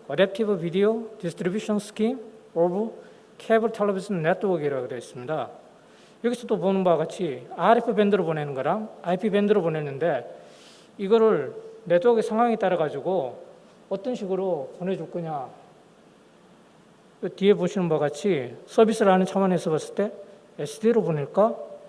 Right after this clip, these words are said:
에이치디로 보낼까? 포케이로 보낼까? 그런다 그러면 어느 쪽을 알에프로 보내고 어떤 그 부분을 아이피로 보낼까? 그때 스위칭하고 어댑티브하게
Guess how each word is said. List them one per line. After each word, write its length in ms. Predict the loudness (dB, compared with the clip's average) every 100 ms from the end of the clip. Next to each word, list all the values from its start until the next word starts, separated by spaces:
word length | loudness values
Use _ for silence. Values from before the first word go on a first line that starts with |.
| -12 -8
에이치디로 400 | -8 -4 -2 -2
보낼까? 440 | -4 -4 -6 -6 -10 -6
포케이로 360 | -2 4 4 4
보낼까? 440 | 0 -4 -4 -4 -6 -16 -20 -20 0
그런다 280 | 6 8
그러면 420 | 8 8 6 2 0 -12 -20 -20 -16 -4
어느 300 | 2 2 2
쪽을 300 | 4 4 4
알에프로 500 | 4 4 4 2 0
보내고 580 | -2 0 0 -2 -10 -6
어떤 300 | -2 2 2
그 60 |
부분을 420 | 2 0 2 2 0 -10 -18 -20 -20 -20 _ _ _ _ -20 _ _ _ _ _
아이피로 340 | -8 -4 -4 -4
보낼까? 520 | -6 -10 -8 -6 -6 -12 -20 -20 -20 -20 -20 _
그때 500 | -4 4 6 6 4
스위칭하고 680 | -4 -4 -4 0 2 2 2
어댑티브하게 840 | 2 0 0 2 2 4 2 0